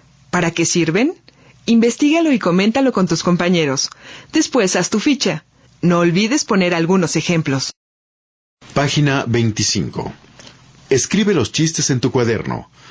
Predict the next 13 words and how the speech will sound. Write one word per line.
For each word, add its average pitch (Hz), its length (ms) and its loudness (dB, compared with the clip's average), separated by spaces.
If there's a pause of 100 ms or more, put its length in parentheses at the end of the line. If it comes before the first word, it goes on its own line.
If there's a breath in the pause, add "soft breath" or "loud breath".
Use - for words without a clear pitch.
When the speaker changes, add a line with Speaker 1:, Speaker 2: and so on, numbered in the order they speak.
(340 loud breath)
Speaker 2:
No 127 180 2
olvides 110 420 0
utilizar 127 420 0
de 104 100 -2
forma 113 340 -2
adecuada 123 440 -2
los 180 140 0
signos 117 300 0
de 110 60 0
admiración 107 680 -2
y 120 140 0
de 127 120 -2
interrogación. 123 960 -2